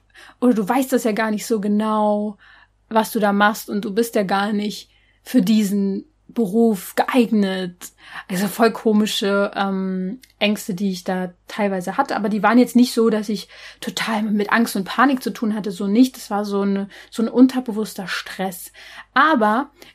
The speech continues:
und jetzt fragt ihr euch vielleicht, „Ja, was kann man denn dagegen tun?“ Das habe ich ja auch. Ähm, ja, gar nichts erstmal, sondern einfach erstmal fühlen und machen und durchmachen und trotzdem durchleben, den Prozess trotzdem, äh, machen und durchgehen,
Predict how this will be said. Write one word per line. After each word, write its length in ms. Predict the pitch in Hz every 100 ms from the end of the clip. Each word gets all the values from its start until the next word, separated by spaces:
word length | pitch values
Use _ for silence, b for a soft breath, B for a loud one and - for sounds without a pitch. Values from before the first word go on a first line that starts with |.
| _
und 160 | 240
jetzt 160 | 214 202
fragt 300 | - 277 -
ihr 120 | 294
euch 180 | 277 240
vielleicht, 260 | - 202 -
„Ja, 80 | 175
was 140 | 180
kann 120 | 247
man 120 | 240
denn 120 | 220 202
dagegen 380 | 190 190 180
tun?“ 200 | 175 311
Das 160 | 294 -
habe 140 | 185
ich 100 | 190
ja 80 | - -
auch. 420 | 311 349 349 - - _ _ _ -
Ähm, 520 | 220 220 202 190 175 _ _ _ _ _ _ _ -
ja, 260 | 208 190
gar 280 | 196 - 240
nichts 320 | 233 196 -
erstmal, 480 | - 190 185 190 202
sondern 280 | 208 196 190
einfach 260 | 196 202
erstmal 420 | 208 202 - 185 180
fühlen 400 | - 247 277 262
und 140 | 190
machen 300 | 190 226 254
und 180 | 208 175
durchmachen 420 | 208 233 262 247
und 160 | 220 175
trotzdem 580 | - 320 - 254 240
durchleben, 760 | 214 247 254 233 240 294 214 185 B B
den 80 | 233
Prozess 460 | - 202 - 196 -
trotzdem, 580 | - 185 - 180 175 175 B _ _ _ _ _ _
äh, 120 | 226 196
machen 500 | 185 302 - 254 165
und 320 | 196 175 -
durchgehen, 540 | 320 370 - 233 294